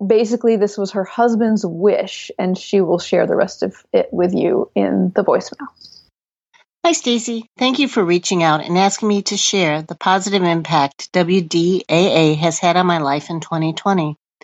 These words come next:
Speaker 2: I am a newly returned rider after thirty plus years away and a first-year student of Western Dressage.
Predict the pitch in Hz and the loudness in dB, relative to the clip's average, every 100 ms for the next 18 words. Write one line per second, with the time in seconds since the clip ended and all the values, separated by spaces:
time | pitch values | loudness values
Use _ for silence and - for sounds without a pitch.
0 | - - - - _ 220 233 233 233 262 | -20 -20 -20 -20 _ 0 2 4 4 4
1 | 285 269 262 220 208 196 190 175 151 151 | 2 0 0 0 0 0 2 2 2 -2
2 | 156 170 170 185 185 - 196 - 185 185 | -4 -8 -6 -6 -6 -6 -8 -4 -2 -2
3 | 208 185 151 151 _ - _ _ 196 185 | -2 -2 -2 -6 _ -20 _ _ 0 0
4 | - 226 220 - 220 - 202 160 160 156 | 2 2 2 0 0 0 0 0 0 0
5 | 156 - 165 180 - 175 156 156 | -2 -4 -8 -8 -4 -2 -2 -4